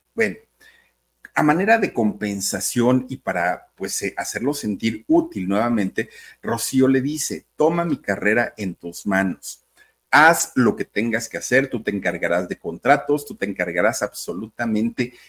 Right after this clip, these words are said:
de todo", y lo convierte en el mandamás de la carrera de Rocío.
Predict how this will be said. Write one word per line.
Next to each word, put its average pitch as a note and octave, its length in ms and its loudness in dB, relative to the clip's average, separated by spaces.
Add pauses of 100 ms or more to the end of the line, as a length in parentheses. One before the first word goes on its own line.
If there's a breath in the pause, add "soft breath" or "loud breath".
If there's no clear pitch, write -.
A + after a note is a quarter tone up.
(120 loud breath)
de G3+ 220 -4
todo", A#3 640 6
y C#3 100 2
lo D#3+ 160 2
convierte C3+ 720 0
en G#2 100 0
el F#2 160 -2
mandamás F#2 640 -2
de A2 80 -2
la G2 100 -4
carrera F2+ 460 -4
de F2+ 80 -4
Rocío. C#3 480 -4